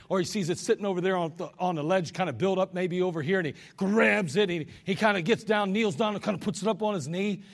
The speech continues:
And he, hey, these weren't little stones.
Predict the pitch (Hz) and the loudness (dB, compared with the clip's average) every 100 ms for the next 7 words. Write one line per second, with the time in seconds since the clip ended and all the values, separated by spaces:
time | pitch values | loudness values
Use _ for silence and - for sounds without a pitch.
0 | - 220 220 269 285 330 339 339 349 349 | -6 -4 -4 -8 -8 -6 -6 -6 -6 -6
1 | 349 330 311 320 320 311 294 226 320 - | -6 -8 -8 -10 -12 -16 -16 -16 -16 -16
2 | - 226 _ _ _ _ 359 311 254 196 | -16 -20 _ _ _ _ 0 2 2 0
3 | - - - - _ - - _ - - | -8 -20 -20 -20 _ -20 -20 _ -20 -20
4 | - - - - - - _ _ _ _ | -20 -20 -20 -20 -20 -20 _ _ _ _
5 | _ _ _ _ 202 _ _ _ _ _ | _ _ _ _ _ _ _ _ _ _
6 | _ _ _ - 247 262 240 302 269 226 | _ _ _ -4 0 2 4 4 6 6
7 | 247 220 - 196 165 139 107 | 6 4 2 2 2 -4 -10